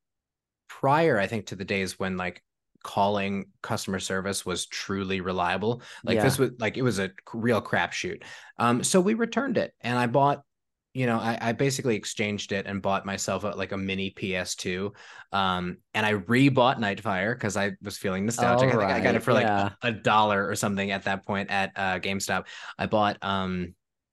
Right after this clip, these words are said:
Speaker 1: G T, a, a bunch of G T As. I think that's how I had, um, Guitar Hero three. We had the first S G Guitar Hero, um, I think on GameCube. But anyway, yeah, so, um,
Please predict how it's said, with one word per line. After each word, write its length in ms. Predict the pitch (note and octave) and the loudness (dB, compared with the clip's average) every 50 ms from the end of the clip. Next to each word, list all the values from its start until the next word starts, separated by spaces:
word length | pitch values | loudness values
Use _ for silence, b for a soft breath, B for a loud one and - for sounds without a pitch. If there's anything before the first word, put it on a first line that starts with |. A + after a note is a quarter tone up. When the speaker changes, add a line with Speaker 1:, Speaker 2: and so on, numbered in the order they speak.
| _ _ _ _ _ _ _ - - _ | _ _ _ _ _ _ _ -20 -12 _
Speaker 1:
G 160 | - A2+ A2 | -2 -2 -2
T, 240 | A2 - - A#2 G#2+ | -2 0 -2 -2 -2
a, 100 | - A2+ | 0 -2
a 140 | G#2+ - A2+ | -4 -4 -4
bunch 320 | G2+ - A2 A#2 B2 - - | -2 0 0 0 0 0 -4
of 60 | G2 | -4
G 160 | F#2+ G2+ G2 | -4 -6 -6
T 240 | - - G2+ F#2+ F2+ | -4 -4 -2 -2 -2
As. 240 | E2+ F2+ G2 G2+ - | 0 -2 -2 -4 -4
I 120 | - G#2 | -6 -2
think 160 | A2 A2+ G2+ | -2 -2 0
that's 200 | G#2+ G2+ G2+ - | 0 -2 -4 -2
how 180 | - A2+ G2+ F#2+ | -2 -2 0 0
I 120 | F#2+ F#2+ | 0 0
had, 480 | F#2+ F#2 F#2 G2 F2+ F2+ F2+ F2+ E2+ - - | -2 -2 -4 -2 -2 -2 -4 -4 -6 -10 -10
um, 420 | - F#2 F2+ F2 E2+ E2+ E2+ E2+ - - _ _ _ _ _ _ _ _ _ _ _ _ _ _ _ _ _ _ _ _ - | -8 -8 -6 -6 -8 -8 -10 -12 -12 -16 _ _ _ _ _ _ _ _ _ _ _ _ _ _ _ _ _ _ _ _ -10
Guitar 260 | - G#2 G#2 G#2+ G#2 | -8 -4 -2 0 0
Hero 220 | G2 G#2+ G2+ F2+ | 2 2 0 0
three. 520 | E2+ - - - - F#2+ G2+ F#2 D#2+ D#2+ E2 | -2 -4 -10 -8 -4 -2 -2 -2 -2 -4 -8
We 140 | F2 F#2 F2+ | -8 -8 -4
had 260 | F#2+ G2+ F#2 E2 - _ - | -4 -4 -4 -6 -12 _ -8
the 100 | F#2+ F#2 | -8 -6
first 420 | - - A2 G#2 G2 - - - - - _ _ _ _ - - | -4 -2 -2 -2 -2 -4 -6 -8 -14 -18 _ _ _ _ -4 -2
S 200 | B2+ A#2 - - | -2 -2 -2 -4
G 280 | - - G#2+ A2+ A2+ A2 | -6 -4 -2 -2 -2 -2
Guitar 380 | G2 G2 F#2 - G#2 F#2 F2+ | -2 -4 -4 -2 -2 -2 -2
Hero, 500 | F2+ F#2+ F#2+ F2+ F2+ F2 F2 E2+ F2 F2+ - | -2 -2 -2 -2 -2 -2 -2 -4 -6 -8 -6
um, 460 | - F#2 F2+ F2+ F2 E2+ E2+ E2 D#2+ - _ _ _ - | -6 -6 -4 -4 -6 -8 -10 -12 -14 -18 _ _ _ -16
I 60 | E2 | -12
think 160 | F2 F#2 E2+ | -12 -10 -10
on 140 | E2 F2 E2+ | -10 -10 -10
GameCube. 380 | - F#2 F2+ F2 - F#2+ F2 B B B B B B | -10 -12 -12 -10 -10 -12 -12 B B B B B B
But 100 | - F3+ | 4 4
anyway, 320 | F3 E3+ C#3+ A#2 G2+ G2+ G2 | 6 6 6 6 4 4 2
yeah, 280 | D3+ F3+ D#3+ A#2+ A2 G#2 | 2 2 2 2 0 -4
so, 420 | - - - C#3+ C#3 C3+ C3 C3 b b b b b b b b b b b b b b b b b _ _ _ _ _ | -4 0 2 4 4 4 2 0 b b b b b b b b b b b b b b b b b _ _ _ _ _
um, 440 | - C#3+ D3 D3 C#3+ C#3+ C#3+ B2 - | 0 2 2 2 2 0 -2 -4 -8